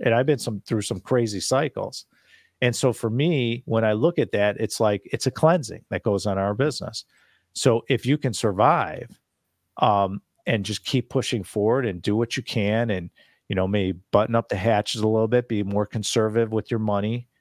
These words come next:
If you're a broker out there listening, or you're an architect, or you're in the service business, whatever it is, and business is down, it will come back. It's gonna come back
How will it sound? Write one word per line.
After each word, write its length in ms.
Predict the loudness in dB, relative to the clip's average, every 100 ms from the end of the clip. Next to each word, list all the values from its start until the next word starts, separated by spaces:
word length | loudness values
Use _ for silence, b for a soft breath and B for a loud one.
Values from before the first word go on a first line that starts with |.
| _
If 160 | -6 0
you're 140 | 0
a 40 | 0
broker 540 | 2 2 2 0 2
out 220 | 0 0
there 160 | 0 0
listening, 560 | 0 -2 -2 -2 -2
or 160 | -4 -6 b b b -2
you're 120 | 0
an 80 | 2
architect, 720 | 2 2 -2 0 2 2 0
or 160 | 0 2
you're 180 | 0
in 80 | 0
the 60 | -2
service 460 | 0 2 2 -2
business, 500 | -2 -2 0 -2 -4
whatever 340 | -2 0 2 2
it 60 |
is, 180 | 0 0
and 160 | -4 -2
business 400 | -2 0 -4 -2
is 140 | -4
down, 480 | -4 -4 -2 -2 -4 -10 _ _ _ _ _ _ -20 0
it 120 | 2
will 140 | 2
come 300 | 0 0 2
back. 320 | 4 2 0 -10 _
It's 160 | -6 0
gonna 220 | 0 2
come 180 | 0 2
back 180 | 2